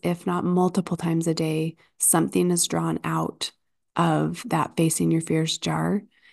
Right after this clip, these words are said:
And that child is then encouraged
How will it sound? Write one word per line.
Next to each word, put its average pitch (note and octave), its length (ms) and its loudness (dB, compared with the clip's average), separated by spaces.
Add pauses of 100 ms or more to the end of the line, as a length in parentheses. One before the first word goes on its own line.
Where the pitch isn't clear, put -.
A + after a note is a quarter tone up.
(280)
And D#3+ 540 2 (140)
that E3 260 -2 (120)
child E3 600 2 (180)
is E3+ 760 2 (120)
then E3+ 260 0
encouraged E3 920 -2